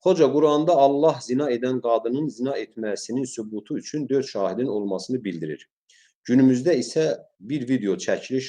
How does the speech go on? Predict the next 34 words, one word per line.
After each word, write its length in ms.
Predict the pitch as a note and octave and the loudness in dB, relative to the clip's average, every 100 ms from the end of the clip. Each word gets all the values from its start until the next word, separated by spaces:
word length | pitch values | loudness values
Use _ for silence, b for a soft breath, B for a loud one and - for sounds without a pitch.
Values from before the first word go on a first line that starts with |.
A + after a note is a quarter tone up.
| - | -4
bunu 140 | A2+ | -4
sübut 360 | B2+ - A#2 A#2 | -4 -6 -10 -8
edir. 260 | D#2+ D2 C#2 | -8 -10 -8
Bu 160 | A2+ C3+ | -6 -4
video 200 | C3 G#2+ | -4 -4
çəkiliş 420 | - G2 D3 B2 - G2+ | -4 -6 -6 -10 -6 -2
ayəni 360 | G2 G2 A#2+ D#2 | 0 -2 -4 -4
əvəz 220 | G2 A2 G2+ | -4 -2 -4
edirmi? 340 | F#2 F2+ D2 - _ _ _ _ _ _ _ | -4 -4 -6 -14 _ _ _ _ _ _ _
Ayəni 440 | G#2+ A2 A2+ C3 D#3 | -2 2 4 4 6
əvəz 240 | C#3+ C3+ | 6 6
edə 120 | C3+ C3 | 4 4
bilməz 300 | C3 C3 A#2 | 6 2 2
qətiyyən. 380 | G2 - D2 _ _ _ _ _ - | -2 -4 -20 _ _ _ _ _ -8
Şahidlər 480 | - A#2+ B2 C#3+ C3 | -2 0 4 6 6
də 80 | G2+ | 4
əvəz 220 | E2+ D#2+ | 0 -4
edə 140 | D#2 - | -10 -14
bilməz. 320 | B2+ _ - _ _ _ _ _ _ _ _ _ _ _ _ _ _ - | -20 _ -20 _ _ _ _ _ _ _ _ _ _ _ _ _ _ -8
Şahidlər 400 | G#2 G2+ A2+ A#2 | -6 -2 -2 -2
də 80 | G#2+ | -2
əvəz 180 | A2 G#2+ | -2 0
edə 160 | G2 | -2
bilməz. 340 | E2 D#2+ C#2+ - | -2 -6 -10 0
Nə 140 | B2 G2 | 2 2
üçün? 240 | - - - _ _ _ _ _ _ _ _ _ _ | 0 -12 -20 _ _ _ _ _ _ _ _ _ _
Ona 240 | C#3 A3 | 8 10
görə 220 | G3 D3 | 10 8
ki, 100 | C3+ | 4
qardaşlar, 480 | B2+ A2 F2 - D2+ - | 2 2 0 -6 -10 -4
Allah 260 | C3+ E3+ | 6 8
Subhanahu 380 | F3+ - E3 C#3+ | 8 4 -2 0
taala 220 | D3 D3 E3+ | 0 0 0
dedi, 260 | D3+ G2 | -2 -4